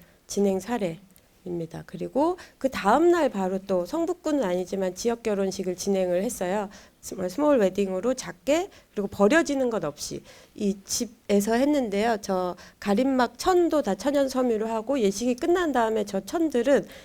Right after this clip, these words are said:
지인들에게, 지인들이 커튼으로 쓴다고 하신 분들 다 가져가시고, 나머지는 가지고 와서 에코백으로 제작해서 다시 일부는 보내드리고 저희가 사용하고. 그리고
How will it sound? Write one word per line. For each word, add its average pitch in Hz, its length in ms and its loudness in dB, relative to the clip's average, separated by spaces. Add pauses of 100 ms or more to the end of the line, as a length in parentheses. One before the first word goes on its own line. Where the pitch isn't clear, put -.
(140)
지인들에게, 247 1120 2
지인들이 247 440 2
커튼으로 339 480 2
쓴다고 285 380 2
하신 240 240 0
분들 214 300 -6
다 180 240 -4
가져가시고, 202 840 -4 (260)
나머지는 247 560 2
가지고 196 400 -4
와서 175 240 0
에코백으로 165 640 -4 (400)
제작해서 202 500 -2
다시 180 520 -4 (200)
일부는 220 460 0
보내드리고 208 720 -2
저희가 170 380 -6
사용하고. 180 680 -4 (720)
그리고 294 600 0